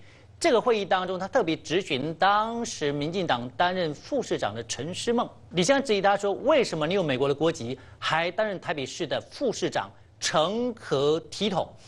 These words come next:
那这个是记载在台北市市议会的议事录上面。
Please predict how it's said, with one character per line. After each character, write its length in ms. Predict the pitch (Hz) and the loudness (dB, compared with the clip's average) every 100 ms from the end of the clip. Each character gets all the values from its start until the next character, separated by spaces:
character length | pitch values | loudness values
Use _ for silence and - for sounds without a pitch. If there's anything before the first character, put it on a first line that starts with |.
| - - | -20 -6
那 100 | 233 | -4
这 180 | 233 349 | 0 2
个 80 | 233 | 2
是 340 | - 202 170 - - - | 4 2 2 -2 -14 0
记 200 | 269 190 | 2 2
载 260 | 156 123 | 2 2
在 400 | 120 165 147 135 | 0 2 2 2
台 140 | 127 160 | -2 -2
北 100 | 156 | -2
市 160 | - | -4
市 200 | 160 - | -6 -2
议 100 | 175 | -2
会 220 | 151 170 143 | 0 0 0
的 120 | 156 | 0
议 180 | 254 214 | 0 0
事 120 | - | 0
录 140 | 165 | -2
上 220 | 139 151 131 | 0 -2 -2
面。 200 | 127 | -6